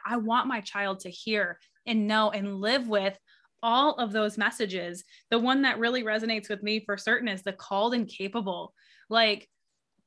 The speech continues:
I did not, I was not raised in the church by, like, believing parents. And so definitely different experience,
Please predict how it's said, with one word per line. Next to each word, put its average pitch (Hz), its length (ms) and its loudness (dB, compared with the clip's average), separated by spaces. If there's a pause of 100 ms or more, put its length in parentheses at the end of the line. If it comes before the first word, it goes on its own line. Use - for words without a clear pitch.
(520)
I 240 300 6
did 254 200 -4
not, 220 400 2 (240)
I 233 80 4
was 262 160 0
not 233 240 2
raised 202 300 0
in 226 80 0
the 220 80 0
church 220 560 2
by, 208 120 2
like, 196 260 0
believing 202 500 -2
parents. 220 580 -4
And 226 100 0
so 208 220 0
definitely 214 640 -2
different 214 400 -4
experience, 226 720 -2